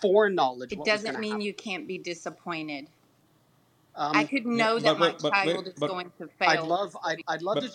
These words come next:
Speaker 1: be able to get my thought out. Um, so, so that's one of the things for me that, that, that causes me to pause, like, just a little bit. That's just, that's just one little, like, fraction of a thing. But, Robert,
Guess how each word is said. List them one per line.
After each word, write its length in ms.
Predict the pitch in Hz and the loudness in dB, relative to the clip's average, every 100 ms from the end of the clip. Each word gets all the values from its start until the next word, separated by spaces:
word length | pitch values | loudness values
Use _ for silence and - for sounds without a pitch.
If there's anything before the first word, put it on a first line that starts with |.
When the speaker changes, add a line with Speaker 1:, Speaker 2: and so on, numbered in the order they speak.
| 185 | -12
Speaker 1:
be 60 | |
able 120 | 185 | -10
to 60 | 175 | -10
get 140 | 170 | -8
my 120 | 151 131 | -10 -10
thought 400 | - 131 117 98 | -8 -6 -6 -8
out. 180 | 101 _ _ _ _ _ _ _ _ - | -16 _ _ _ _ _ _ _ _ -8
Um, 360 | 147 147 151 - _ _ - | -6 -4 -8 -12 _ _ -14
so, 500 | - - 170 165 170 - _ _ _ _ | -12 -6 -4 -4 -6 -12 _ _ _ _
so 260 | - 190 175 | -4 -2 0
that's 280 | 180 208 - | 0 0 -4
one 120 | 233 | -6
of 60 | 202 | -6
the 80 | |
things 420 | 170 175 160 156 _ - | -6 -4 -4 -4 _ -8
for 160 | 165 147 | -4 0
me 440 | 156 175 - - _ _ _ _ _ _ _ - | 0 -2 -4 -18 _ _ _ _ _ _ _ -6
that, 180 | 143 135 | -4 0
that, 220 | 147 143 _ _ | -2 -2 _ _
that 200 | 139 131 | -2 -2
causes 500 | - 151 143 143 135 | -2 -2 0 -2 -6
me 240 | 135 131 131 | -6 -6 -6
to 160 | 147 | -8
pause, 380 | - 135 120 113 143 | -2 0 0 -2 -4
like, 120 | 135 | -2
just 160 | 156 | -4
a 40 | 156 | -6
little 120 | 131 | -2
bit. 60 | 170 | -2
That's 180 | 175 185 | -2 -2
just, 120 | 226 | 0
that's 120 | 240 | 0
just 180 | 240 175 | -2 -6
one 400 | 180 185 190 196 - _ _ | -2 0 2 -2 -4 _ _
little, 420 | 165 170 165 147 - _ _ _ | -4 0 2 0 -6 _ _ _
like, 260 | 160 151 - _ | -2 -2 -2 _
fraction 640 | - - 175 170 - 143 - | -16 0 0 0 -6 -12 -10
of 120 | 127 | -12
a 40 | |
thing. 240 | - 127 95 - _ _ _ - - - _ | -12 -18 -18 -20 _ _ _ -20 -20 -20 _
But, 300 | 135 220 - - - _ _ | 0 2 0 -4 -20 _ _
Robert, 500 | 135 156 151 113 - | 4 6 6 2 -10